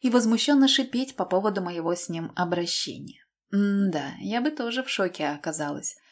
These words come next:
Хотя наверняка подумала бы, что кто-то пошутил, запихнув в еду датчики и прошив в сублимат интерактивную модель поведения. «Имеют,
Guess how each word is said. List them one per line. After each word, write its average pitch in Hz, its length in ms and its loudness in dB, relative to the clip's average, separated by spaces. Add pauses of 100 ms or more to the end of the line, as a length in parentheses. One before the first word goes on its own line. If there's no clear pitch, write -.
(380)
Хотя 294 240 4
наверняка 269 540 6
подумала 269 500 4
бы, 233 140 2
что 226 220 0
кто-то - 300 2
пошутил, 202 600 0
запихнув 170 600 -2
в 180 100 -6
еду 175 340 0
датчики 220 560 -2
и 190 80 0
прошив 165 500 -2
в - 80 -10
сублимат 175 640 2
интерактивную 233 840 4
модель 160 400 0
поведения. 147 840 -4 (500)
«Имеют, 170 680 2